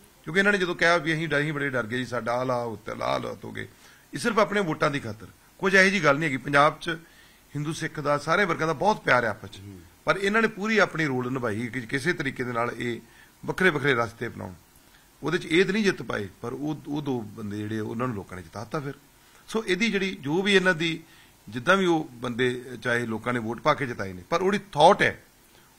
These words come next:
Speaker 1: ਉਹਨੂੰ ਉਭਾਰਨ 'ਚ ਬੀਜੇਪੀ ਨੇ ਬਹੁਤ ਵੱਡਾ ਰੋਲ ਅਦਾ ਕੀਤਾ। ਜਿਹਦੀ, ਜਿਹੜੀ ਵਰਗਾਂ ਦੀ ਪਾੜੋ ਦੀ ਰਾਜਨੀਤੀ ਕਰਦੇ ਆ,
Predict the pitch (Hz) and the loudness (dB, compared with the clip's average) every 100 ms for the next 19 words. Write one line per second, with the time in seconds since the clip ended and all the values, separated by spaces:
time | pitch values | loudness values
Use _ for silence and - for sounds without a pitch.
0 | - 165 202 196 170 123 127 147 127 123 | -4 0 4 6 6 6 0 -4 -4 -2
1 | 139 151 123 185 156 120 113 110 104 101 | -2 -2 0 0 0 0 0 0 -4 -6
2 | 101 98 117 120 135 135 143 143 127 131 | -6 -8 -6 -4 -4 -2 0 0 -2 2
3 | 160 143 131 - - _ - 151 160 175 | 2 2 -2 -6 -20 _ 2 4 6 4
4 | 165 135 135 120 120 120 113 117 117 | 2 2 0 -6 -4 -4 -4 -6 -6